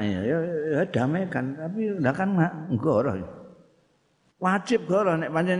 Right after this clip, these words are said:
iki ora mbok damekno iki iso hancur-hancuran kok. Iki malah wajib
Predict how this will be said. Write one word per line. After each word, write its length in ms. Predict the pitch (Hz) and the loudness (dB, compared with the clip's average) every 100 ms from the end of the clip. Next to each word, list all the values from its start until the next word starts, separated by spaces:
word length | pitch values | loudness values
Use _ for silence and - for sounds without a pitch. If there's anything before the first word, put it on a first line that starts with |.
| 190 | 2
iki 160 | 196 | 4
ora 320 | 180 185 190 | 6 6 4
mbok 560 | 190 151 139 - - - | 2 0 0 -4 -14 -6
damekno 560 | 135 143 165 156 196 196 | 2 4 4 2 0 0
iki 160 | 196 | 2
iso 80 | 202 | 4
hancur-hancuran 960 | 160 123 139 175 180 151 160 175 208 151 | 4 4 2 2 2 2 0 0 2 0
kok. 160 | 120 - - - - _ _ _ _ _ _ _ _ - | -2 -8 -18 -20 -20 _ _ _ _ _ _ _ _ -12
Iki 260 | 85 101 160 | -4 -2 0
malah 240 | 139 131 113 | 0 2 4
wajib 480 | 113 110 - 107 | 2 0 -2 -4